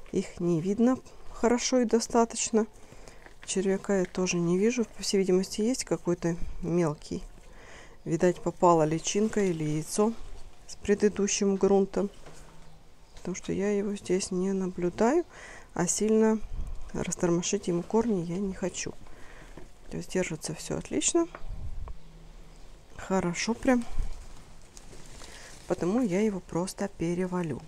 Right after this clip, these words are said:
И всё. Пусть постоит здесь. Вот в этот уже грунт я добавлю несколько угольков.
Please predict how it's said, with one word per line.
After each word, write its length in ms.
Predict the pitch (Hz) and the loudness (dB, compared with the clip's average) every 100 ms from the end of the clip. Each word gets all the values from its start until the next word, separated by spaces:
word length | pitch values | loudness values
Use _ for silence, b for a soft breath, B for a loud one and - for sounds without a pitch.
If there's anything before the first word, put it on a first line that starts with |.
| - | -8
И 80 | 277 | -6
всё. 240 | - 226 240 - - - - - - - - - - - - - - - - - - - - - - - - - - - - | -4 -4 -4 -10 -12 -10 -12 -16 -18 -18 -20 -20 -20 -20 -20 -20 -20 -18 -14 -10 -8 -8 -8 -10 -12 -18 -16 -16 -14 -16 -16
Пусть 140 | - - - | -16 -14 -12
постоит 400 | - 151 156 - | -8 -6 -6 -8
здесь. 440 | - 175 - - - - - - - - - - - - - B B B - - - | -4 -2 0 -2 -6 -10 -6 -6 -6 -10 -12 -12 -12 -12 -12 B B B -4 -4 -6
Вот 340 | 185 185 185 - | 4 6 6 4
в 60 | |
этот 320 | 202 - 151 165 | 0 2 -2 -2
уже 640 | 170 170 156 147 139 143 | 0 2 4 4 4 2
грунт 300 | 170 170 170 | 2 2 2
я 100 | 180 | 0
добавлю 520 | 170 147 143 127 180 320 - - - - - | 0 0 2 2 0 -2 -6 -12 -12 -12 -10
несколько 560 | 214 220 - 226 226 214 | -4 -4 -2 -4 -2 0
угольков. 560 | 208 220 208 - 214 | 2 2 0 2 2